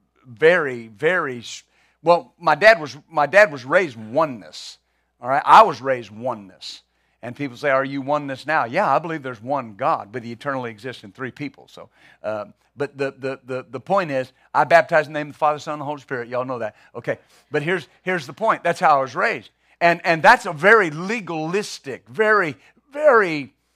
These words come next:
austere, stern, uh, religious process. God's responsible for everything. God is sovereign,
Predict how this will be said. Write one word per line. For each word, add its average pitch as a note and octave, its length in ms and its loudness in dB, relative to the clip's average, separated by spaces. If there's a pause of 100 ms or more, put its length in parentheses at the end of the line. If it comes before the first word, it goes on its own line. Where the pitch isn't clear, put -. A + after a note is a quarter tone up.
(380)
austere, F3 1160 2 (320)
stern, E3+ 1120 -2 (420)
uh, B2+ 440 2 (1600)
religious E3 480 -4
process. - 720 -4
God's F3 380 8
responsible D#3+ 680 -2
for C#3+ 220 -4
everything. C#3 500 -4
God E3 260 6
is C3+ 120 -12
sovereign, C3 680 2